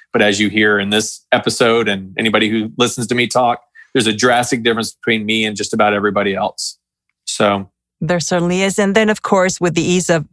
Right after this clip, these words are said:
Speaker 2: technology, you do, uh, sessions via Zoom or, or FaceTime, or,
Speaker 1: Yes.
Speaker 2: right?
Speaker 1: Yeah,
Speaker 2: Okay.
Speaker 1: I have clients all over the place. Like I said, like, this morning I had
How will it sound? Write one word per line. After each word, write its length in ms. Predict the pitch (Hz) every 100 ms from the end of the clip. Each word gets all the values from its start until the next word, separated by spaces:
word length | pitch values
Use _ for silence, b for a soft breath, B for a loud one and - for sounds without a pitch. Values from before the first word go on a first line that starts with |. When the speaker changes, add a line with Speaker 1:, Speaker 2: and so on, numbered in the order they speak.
| -
Speaker 2:
technology, 640 | 196 165 180 180 185 180
you 160 | 165 170
do, 360 | 160 180 175 170
uh, 160 | 160
sessions 480 | 151 180 156 175 156
via 180 | 160 160
Zoom 300 | 156 180 170
or, 240 | 160 156
or 360 | 160 151 147 147
FaceTime, 460 | - 151 - 139 139
or, 20 |
Speaker 1:
Yes. 400 | - 139 139 - 151
Speaker 2:
right? 180 | 156
Speaker 1:
Yeah, 140 | 151 117 107
Speaker 2:
Okay. 100 | 120
Speaker 1:
I 20 |
have 180 | 131 -
clients 400 | 143 131 127 131
all 180 | 120 120
over 260 | 120 120
the 120 | 117
place. 340 | 107 117 110 -
Like 140 | 110
I 40 | 107
said, 200 | 120 110
like, 140 | 107
this 180 | 110 -
morning 320 | 123 123 123
I 100 | 117
had 300 | 113 117 110